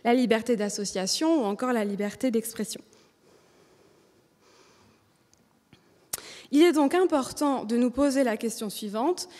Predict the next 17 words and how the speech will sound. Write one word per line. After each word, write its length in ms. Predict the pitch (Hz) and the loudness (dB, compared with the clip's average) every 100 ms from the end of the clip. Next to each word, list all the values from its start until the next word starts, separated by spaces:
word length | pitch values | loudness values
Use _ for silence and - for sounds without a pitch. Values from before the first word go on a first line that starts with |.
| - - _ | -20 -20 _
quel 180 | - 311 | 2 4
est 100 | 277 | 4
l'impact 460 | 269 294 302 285 226 | 2 2 2 2 0
de 80 | |
la 200 | 233 208 | 0 0
société 480 | 214 302 285 269 262 | -2 -2 -2 -2 -2
de 60 | 247 | -4
surveillance 680 | 247 202 202 185 285 - - - - _ | -6 -6 -6 -4 -6 -8 -14 -20 -20 _
qui 200 | - 254 | -2 -2
est 40 | |
véhiculée 800 | 220 247 359 339 - 302 277 262 - - - - | 0 2 2 2 -2 0 0 -2 -6 -20 -20 -6
par 140 | 285 285 | 0 2
la 120 | 269 | 2
digitalisation 960 | 233 240 233 233 214 196 208 - 320 - - - _ | 0 0 0 0 0 0 -2 -2 -4 -4 -16 -20 _
sur 420 | - - 302 320 349 - - | -6 0 2 2 0 -8 -12
la 160 | 254 277 | -2 0
démocratie ? 680 | 277 277 277 247 208 - | 2 2 2 -2 -6 -6